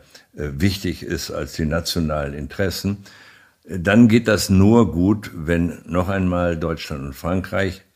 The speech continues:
eindeutig für Europa sind, da auch nichts, äh, zwischen sich kommen lassen und dann immer wieder die anderen äh, versuchen zu überzeugen.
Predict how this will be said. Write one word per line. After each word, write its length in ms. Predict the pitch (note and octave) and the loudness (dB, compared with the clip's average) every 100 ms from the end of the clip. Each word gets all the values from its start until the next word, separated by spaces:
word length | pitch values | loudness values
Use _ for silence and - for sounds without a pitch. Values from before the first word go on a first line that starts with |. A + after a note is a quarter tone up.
| - | -2
eindeutig 680 | F#2+ A2+ G#2 F2+ E2+ E2+ D#2 | 4 6 6 4 0 -4 -6
für 180 | D#2+ | -8
Europa 420 | C#2+ D2+ D#2+ G2 F2+ | -6 -6 -4 -4 -4
sind, 360 | G#2 B2+ B2 _ _ _ _ | -2 -4 -8 _ _ _ _
da 280 | - D#2+ E2 - | -12 -6 -4 -4
auch 200 | F#2 D#2 | -4 0
nichts, 800 | E2 G#2+ C3 - - - - _ | 4 4 4 -2 -6 -8 -10 _
äh, 260 | D#2+ D2 D2 - _ - | -6 -4 -4 -10 _ -12
zwischen 340 | - G#2 G2+ | -2 -2 0
sich 220 | E2+ D#2+ - | -4 -6 -4
kommen 300 | D#2+ F2 F2+ | -2 0 0
lassen 480 | F#2+ - A2 G#2+ - - - - _ - | -2 -2 -4 -4 -8 -20 -20 -20 _ -2
und 280 | F2+ E2+ E2+ | 0 0 -2
dann 220 | D#2+ E2+ F2+ | -4 -2 0
immer 280 | G2+ F#2 | 0 0
wieder 220 | F2+ E2+ D#2+ | 0 -2 -2
die 160 | E2 | -4
anderen 440 | E2+ E2+ D#2+ C#2+ - _ _ _ _ | -2 -2 -2 -4 -10 _ _ _ _
äh, 280 | D2+ D2+ C#2+ C#2+ - - E2+ D#2+ - - - - - | -2 0 -2 -8 -16 -16 -16 -16 -18 -18 -20 -20 -8
versuchen 640 | F2 D#2+ G2+ B2+ G2+ F2+ | -6 2 4 4 2 -2
zu 100 | - | -2
überzeugen. 800 | C2+ D#2 C#2 F2 F#2 G#2 G#2+ | -6 -6 -4 -2 0 2 2